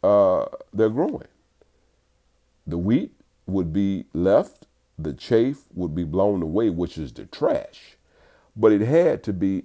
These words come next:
in a high place. Well,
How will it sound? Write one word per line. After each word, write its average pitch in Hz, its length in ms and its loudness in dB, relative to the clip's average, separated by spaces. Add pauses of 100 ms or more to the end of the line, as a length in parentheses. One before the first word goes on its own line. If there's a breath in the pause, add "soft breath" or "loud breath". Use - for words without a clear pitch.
in 98 140 0
a 98 80 0
high 101 160 0
place. - 580 -10 (1000)
Well, 98 420 2